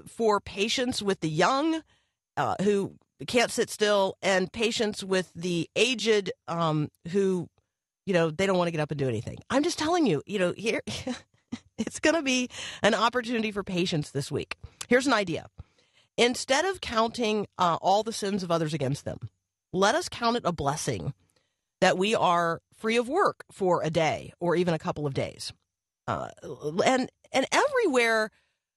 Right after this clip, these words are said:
that you go where people are working, and maybe you will be working on Thanksgiving, or maybe you will be working on Black Friday, uh, those are opportunities for patience as well. So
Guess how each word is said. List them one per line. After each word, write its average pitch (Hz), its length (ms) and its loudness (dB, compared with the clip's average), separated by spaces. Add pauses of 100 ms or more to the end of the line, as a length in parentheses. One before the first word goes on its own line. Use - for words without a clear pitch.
(220)
that 214 100 0
you 226 140 2
go 185 520 2 (400)
where 220 260 2
people 277 400 -2
are 254 220 4
working, 151 360 -2 (420)
and 220 120 2
maybe 294 240 4
you 240 260 0
will 226 260 2
be 226 140 -2
working 147 380 -2
on 147 200 0
Thanksgiving, 127 640 -4
or 175 160 2
maybe 208 240 0
you 202 180 -2
will 208 240 2
be 233 120 -4
working 165 360 -2
on 143 220 0
Black 135 260 -2
Friday, 92 380 -4 (1600)
uh, 214 340 4
those 262 300 2
are 415 120 -2
opportunities 208 680 -2
for 175 120 -6
patience 165 460 -4
as 143 220 -4
well. 139 260 0
So - 160 2